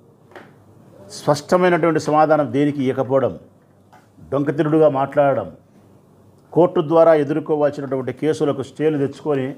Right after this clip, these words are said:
ఆపుదల చేసుకోవడం, పదవిపై వ్యామోహం ఉండి ప్రజల కోసం బతుకుతానట్టు బిల్డప్. అతనికి ఉండేదే పదవిపైన వ్యామోహం.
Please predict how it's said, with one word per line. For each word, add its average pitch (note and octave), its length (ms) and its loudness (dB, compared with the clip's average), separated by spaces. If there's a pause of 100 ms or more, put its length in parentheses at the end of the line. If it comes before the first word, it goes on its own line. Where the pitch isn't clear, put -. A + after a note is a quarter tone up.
ఆపుదల C#3 400 0
చేసుకోవడం, B2+ 600 -4 (2500)
పదవిపై E3 440 2
వ్యామోహం D3 500 2
ఉండి C#3+ 420 -4 (240)
ప్రజల D3+ 220 0
కోసం D#3+ 300 0
బతుకుతానట్టు C3+ 600 -2
బిల్డప్. A#2+ 460 -4 (2250)
అతనికి C#3+ 320 0
ఉండేదే D#3 360 4
పదవిపైన E3 520 0
వ్యామోహం. C3+ 540 -2